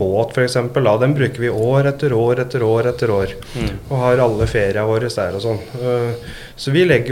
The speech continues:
Speaker 1: jo opp og legger til side sånn bursdagspenger og sånn for å, mm,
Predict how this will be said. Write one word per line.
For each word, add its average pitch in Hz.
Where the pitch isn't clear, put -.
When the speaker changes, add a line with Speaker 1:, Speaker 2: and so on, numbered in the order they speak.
Speaker 1:
jo -
opp -
og 127
legger -
til 131
side 110
sånn 160
bursdagspenger 107
og 110
sånn 117
for 131
å, 131
mm, 131